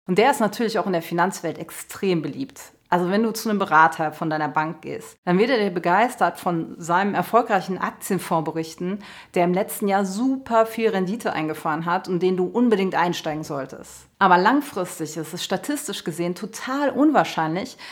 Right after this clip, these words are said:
dass ein aktiv gemanagter Fonds, also solche, die dir Banken verkaufen,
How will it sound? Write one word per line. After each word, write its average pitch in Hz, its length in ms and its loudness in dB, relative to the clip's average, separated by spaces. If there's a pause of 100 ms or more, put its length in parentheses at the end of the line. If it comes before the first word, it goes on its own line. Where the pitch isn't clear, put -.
(120)
dass 208 220 -2
ein 208 160 -2
aktiv 254 500 -4
gemanagter 214 480 0
Fonds, 156 460 0 (140)
also 151 280 -2
solche, 180 340 0
die 151 120 -8
dir 147 140 -4
Banken 180 320 0
verkaufen, 170 680 -6